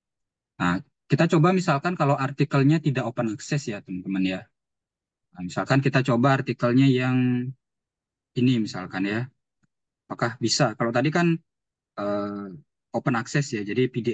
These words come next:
F-nya itu bisa kita temukan gitu ya. Kalau tidak, apakah bisa? Masih pertanyaannya sama gitu ya. Eh, nah, kalau di sini karena dia,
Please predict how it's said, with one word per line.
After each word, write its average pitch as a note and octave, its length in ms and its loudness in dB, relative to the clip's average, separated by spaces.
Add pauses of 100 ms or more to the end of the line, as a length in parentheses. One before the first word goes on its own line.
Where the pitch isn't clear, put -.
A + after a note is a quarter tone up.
F-nya A#2 260 -4
itu C3 460 0
bisa A2 260 -6
kita G#2+ 300 -8 (260)
temukan G#2 400 0 (180)
gitu D#2 200 -10
ya. G2+ 100 -14
Kalau G#2 300 -2
tidak, - 320 2
apakah A2+ 480 -4 (800)
bisa? C#3 380 4
Masih D#3 400 4
pertanyaannya A2 640 0
sama G#2+ 340 0
gitu F#2 300 -6
ya. - 20 -8 (2750)
Eh, F2 240 -8 (320)
nah, G2 160 0
kalau A2+ 240 4
di A#2 560 6
sini C#3 400 4
karena A#2 320 0
dia, A2+ 520 0